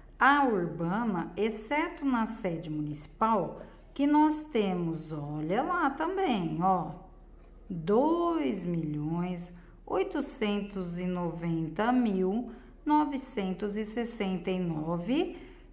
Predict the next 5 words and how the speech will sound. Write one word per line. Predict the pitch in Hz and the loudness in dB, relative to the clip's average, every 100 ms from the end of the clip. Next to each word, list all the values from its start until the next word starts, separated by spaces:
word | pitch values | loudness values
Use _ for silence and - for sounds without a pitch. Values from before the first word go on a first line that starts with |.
| - | -12
é, | 214 202 | -4 -2
população, | - - 311 403 - 302 277 262 254 - 214 196 202 277 - - - - - - | -2 -2 2 2 2 2 2 2 -2 -4 0 2 2 0 -2 -10 -18 -20 -20 -10
é, | 214 220 220 - - | -4 -2 -2 -6 -2
que | 285 | 0
está | 302 - - - 202 214 294 - | 0 -2 -8 2 4 4 2 -4